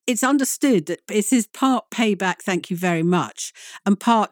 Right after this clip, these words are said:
"Don't forget you want to work with us again." Well, I'm quite happy with that. I can do it. And in these really big companies, they view this as so important that they actually have somebody, perhaps on board level, whose job it is, is to do this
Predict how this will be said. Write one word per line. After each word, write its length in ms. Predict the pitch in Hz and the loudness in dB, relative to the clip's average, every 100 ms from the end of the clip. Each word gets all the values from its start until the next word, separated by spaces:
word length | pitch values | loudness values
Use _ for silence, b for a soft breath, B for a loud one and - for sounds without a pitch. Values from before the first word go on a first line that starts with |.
| - | -4
"Don't 220 | 220 202 | -6 -6
forget 280 | 202 202 185 | -6 -6 -4
you 120 | 190 | -4
want 220 | 190 185 | -4 -4
to 80 | - | -4
work 280 | 185 180 - | -4 -4 -4
with 100 | 180 | -8
us 180 | 165 - | -6 -6
again." 540 | 170 285 202 107 113 _ b b b - | -2 -2 -2 -8 -18 _ b b b -2
Well, 300 | 254 427 - | 0 -2 -4
I'm 220 | 180 208 | -2 -2
quite 220 | - 233 | -4 -6
happy 280 | 220 226 - | -6 -6 -6
with 140 | 226 208 | -6 -4
that. 240 | 220 277 | -4 -4
I 100 | 190 | -6
can 180 | - 202 | -4 -2
do 160 | 196 | 0
it. 240 | 196 - - B B B - | -2 -4 -16 B B B 2
And 100 | 254 | 4
in 80 | 302 | 6
these 240 | 381 349 | 4 2
really 300 | 247 302 254 | 2 2 2
big 280 | 190 262 269 | 2 -2 -2
companies, 540 | - 151 135 139 127 - | -4 -6 -6 -8 -8 -2
they 220 | 240 262 | 2 2
view 340 | 220 339 330 | 4 4 4
this 260 | 190 151 - | 2 -4 -6
as 80 | 190 | -8
so 300 | - 285 294 | -4 -2 0
important 680 | 262 - 254 220 - 127 190 | 0 2 0 -2 -4 -8 -6
that 100 | 190 | -2
they 140 | 214 | -2
actually 340 | 233 - 226 202 | -2 -6 -8 -4
have 180 | 214 - | -4 -2
somebody, 500 | 226 208 196 196 185 B B - | -2 0 0 -2 -2 B B -6
perhaps 340 | - 254 - | -4 -2 -2
on 120 | 190 | -2
board 300 | 185 269 330 | 0 2 2
level, 460 | 180 135 - 127 - B B - | 0 -4 -10 -14 -16 B B -6
whose 260 | 214 214 - | 0 0 0
job 240 | 226 247 | 0 0
it 120 | 240 220 | -2 0
is, 320 | 180 147 - | 0 -2 -2
is 300 | 180 185 170 | 2 2 0
to 400 | - 220 196 190 | -4 0 2 0
do 320 | 165 220 285 247 | 0 2 4 2
this 360 | 143 - - | -2 -10 -16